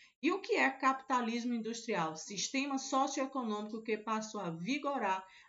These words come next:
a partir da Revolução Industrial. E aí nós vamos perceber que a acumulação de capital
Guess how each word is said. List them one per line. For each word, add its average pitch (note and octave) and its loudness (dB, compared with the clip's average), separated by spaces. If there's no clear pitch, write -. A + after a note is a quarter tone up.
a B3+ 8
partir D4+ 0
da C4+ 4
Revolução A#3+ 0
Industrial. B3+ 2
E G#3+ 4
aí A3 8
nós A#3+ 4
vamos B3 2
perceber A3 2
que B3+ 0
a G#3+ 8
acumulação C4+ 4
de D#4+ 0
capital F#3+ -2